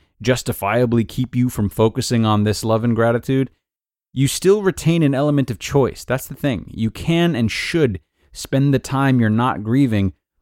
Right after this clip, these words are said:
to remind yourself of all the beautiful things to live for. Maybe this is religion, maybe it's other family or friends, maybe it's your community, or anything in between. Do not let this time deter you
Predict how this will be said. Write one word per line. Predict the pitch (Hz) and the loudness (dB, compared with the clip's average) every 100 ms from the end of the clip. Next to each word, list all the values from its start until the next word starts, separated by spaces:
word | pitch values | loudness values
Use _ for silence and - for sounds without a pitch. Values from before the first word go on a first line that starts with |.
| - | -6
to | 135 | 0
remind | 123 113 117 135 | 2 2 2 2
yourself | 120 104 113 101 | 0 -2 -2 -2
of | 104 | -2
all | 110 131 | 0 0
the | 123 | -2
beautiful | 98 117 175 - 98 | -4 0 0 0 -2
things | - 87 82 80 | -2 -2 -2 -4
to | - | -4
live | 87 87 | -2 -4
for. | - 85 - - _ _ _ _ _ _ - | -6 -14 -14 -20 _ _ _ _ _ _ -2
Maybe | 190 156 135 | 2 2 2
this | 123 - | 2 0
is | 92 90 | -4 -2
religion, | 90 127 127 135 131 - - - | 0 0 2 2 2 -2 -8 -8
maybe | 113 123 123 117 | 0 0 2 -2
it's | - | -2
other | 120 110 | -2 -2
family | 95 131 123 123 107 | -2 -2 0 2 0
or | 95 | -2
friends, | - 131 131 139 127 110 | -2 0 0 0 -2 -2
maybe | 101 101 104 | 0 0 0
it's | 92 | -2
your | 98 | -4
community, | - 101 117 143 131 131 127 _ _ _ | -4 -2 0 0 2 2 0 _ _ _
or | - 101 98 87 _ _ - | 0 2 4 2 _ _ -2
anything | 190 180 147 120 | 2 2 4 4
in | 98 | 2
between. | - 95 - - _ _ _ _ _ _ 107 | 0 -6 -8 -12 _ _ _ _ _ _ -2
Do | 131 | 2
not | 160 180 202 - | 4 2 0 -2
let | 135 131 - | 0 0 2
this | 120 - | -4 -4
time | - 123 123 123 107 | -6 -2 2 2 2
deter | 107 - - 113 104 | -2 -4 0 2 2
you | 87 50 | -2 -10